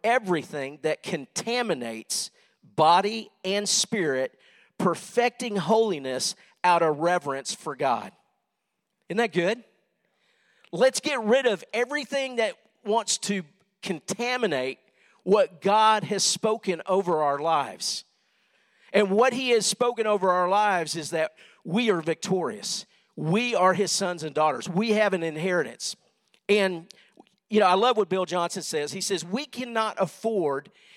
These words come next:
to have any thoughts about us that He doesn't have." Amen? And I'm gonna tell you something right now. God doesn't have those thoughts about us.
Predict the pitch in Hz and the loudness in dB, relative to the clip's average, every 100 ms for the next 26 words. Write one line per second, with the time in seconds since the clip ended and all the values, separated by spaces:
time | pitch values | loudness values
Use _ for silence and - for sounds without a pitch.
0 | - _ _ 208 196 190 185 226 254 269 | -20 _ _ 2 4 2 0 -6 -6 -6
1 | - 233 214 - 180 160 165 160 165 151 | 2 4 4 2 -2 2 2 2 0 -2
2 | - 160 - 190 175 131 131 127 117 104 | -4 -8 -8 -4 -4 -4 -8 -10 -10 -12
3 | - _ _ _ _ _ _ _ _ _ | -20 _ _ _ _ _ _ _ _ _
4 | _ _ _ - 156 170 262 - _ _ | _ _ _ -4 0 0 0 -6 _ _
5 | _ _ _ _ _ _ _ _ _ _ | _ _ _ _ _ _ _ _ _ _
6 | _ _ _ _ _ _ _ _ _ _ | _ _ _ _ _ _ _ _ _ _
7 | _ _ _ _ _ _ _ _ _ _ | _ _ _ _ _ _ _ _ _ _
8 | _ _ _ _ _ _ _ - - - | _ _ _ _ _ _ _ -20 -20 -6
9 | 170 170 190 202 214 208 208 185 185 180 | -2 0 0 0 0 0 -4 -2 -4 -2
10 | 190 143 - 180 190 202 165 151 175 190 | -4 -4 0 2 2 0 -4 -6 -4 -2
11 | 160 151 - 165 165 165 127 117 107 - | -2 -4 0 0 0 -4 -8 -8 -10 -6
12 | - | -6